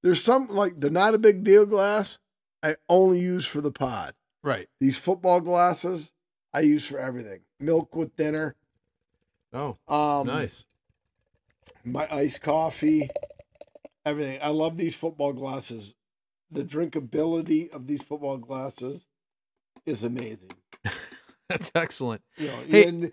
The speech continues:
Speaker 1: and I, and, and I can just pretend like I'm an N F L quarterback. I, you got my fingers on the strings. And I just pretend I'm, like, getting ready to whistle one right over the middle for a game-winning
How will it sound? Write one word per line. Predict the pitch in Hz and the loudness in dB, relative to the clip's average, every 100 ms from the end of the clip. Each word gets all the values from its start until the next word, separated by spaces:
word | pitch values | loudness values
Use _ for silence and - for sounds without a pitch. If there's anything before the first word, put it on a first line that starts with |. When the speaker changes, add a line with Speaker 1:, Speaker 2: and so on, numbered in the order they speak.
| _ | _
Speaker 1:
and | 208 247 | 0 2
I, | |
and, | 294 262 262 262 | 0 -2 -4 -2
and | 240 | 0
I | 247 | 0
can | 226 233 | -2 -4
just | 233 - | -6 -4
pretend | 254 - 269 262 | -4 4 4 4
like | 214 | -2
I'm | 190 | -2
an | 214 | 0
N | 214 | 2
F | 233 226 | 2 0
L | 233 | -2
quarterback. | - - 233 214 - 110 | 2 6 6 4 0 -2
I, | 165 | -2
you | 175 175 | 2 2
got | 175 175 | 2 0
my | 160 | -2
fingers | - 214 254 196 | 2 2 2 0
on | 185 208 | 0 -2
the | 214 | -6
strings. | - 185 208 226 247 185 - _ _ _ _ | -8 0 2 2 0 -8 -16 _ _ _ _
And | - 170 | 0 2
I | 170 | 2
just | 175 175 - - _ | 2 -2 -6 -18 _
pretend | 156 147 180 202 | -4 2 2 4
I'm, | 190 190 | 2 0
like, | 196 165 165 _ _ _ _ _ - 156 | -2 -4 -16 _ _ _ _ _ -14 4
getting | 185 202 | 4 6
ready | 180 185 | 6 8
to | 170 | 6
whistle | 151 170 - - 170 | 6 4 4 2 2
one | 175 170 | 4 6
right | 170 170 | 6 6
over | 170 170 | 4 0
the | |
middle | 151 160 165 | 0 2 0
for | 160 151 147 | 0 0 0
a | |
game-winning | 139 147 151 147 147 147 135 131 | 0 0 0 0 0 0 -2 -6